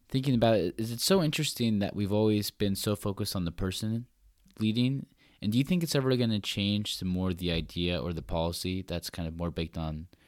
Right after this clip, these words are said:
kind of data, knowing that kind of, uh, humans are, I mean, we're not perfect species, um, and are we, is there, like, are people always gonna be at the center of politics, or is there gonna be a trend more towards policy, data-driven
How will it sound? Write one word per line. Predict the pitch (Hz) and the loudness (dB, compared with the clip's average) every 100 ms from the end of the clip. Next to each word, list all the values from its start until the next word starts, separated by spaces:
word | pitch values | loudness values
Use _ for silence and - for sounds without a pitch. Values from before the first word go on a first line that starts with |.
| _ - | _ -8
kind | 95 | -4
of | 78 - | -4 0
data, | 85 85 92 92 - | 0 2 -2 -4 -4
knowing | 92 92 85 | 0 0 0
that | 73 - | -4 -6
kind | 87 | -6
of, | 80 - - - - - - | -6 -10 -18 -18 -20 -18 -8
uh, | 85 | -6
humans | 80 - 98 92 92 90 | -6 -2 0 2 0 -2
are, | 87 80 78 80 - _ _ - - _ _ - | -2 0 -2 -6 -12 _ _ -10 -10 _ _ -6
I | |
mean, | 92 87 82 - | -2 -2 -4 -6
we're | 85 95 | -4 -2
not | 95 - - | -2 -4 0
perfect | - 90 78 | 0 -2 -10
species, | - - 90 - 80 80 - _ _ _ _ _ | -8 -6 -4 -6 -8 -8 -14 _ _ _ _ _
um, | 92 87 85 80 - - | -4 0 0 -4 -6 -4
and | 90 85 85 82 82 80 - _ _ _ _ _ _ _ _ _ - - | -2 0 -2 -2 -4 -8 -16 _ _ _ _ _ _ _ _ _ -18 -4
are | 98 | -2
we, | 95 95 | 0 0
is | 101 95 104 | 0 -2 0
there, | 101 - - | -2 -4 -8
like, | 85 95 - | -6 -4 0
are | 107 | 0
people | - 143 139 | 2 2 4
always | - 110 110 | 4 4 4
gonna | 110 101 | 2 0
be | 101 | 0
at | |
the | 95 | -2
center | - 98 | -4 -2
of | 95 | -2
politics, | 92 95 98 113 - | 0 0 -2 -4 -4
or | |
is | 92 90 | -4 -2
there | 92 | -2
gonna | 92 92 | -2 -2
be | 87 | -2
a | |
trend | 85 - 90 87 82 | -4 -4 -4 -2 -4
more | 85 87 | -4 -4
towards | 90 82 80 | -4 -6 -6
policy, | - 82 85 - 85 | -2 -2 -2 -4 -6
data-driven | 73 78 78 80 80 76 | -4 -6 -6 -8 -8 -10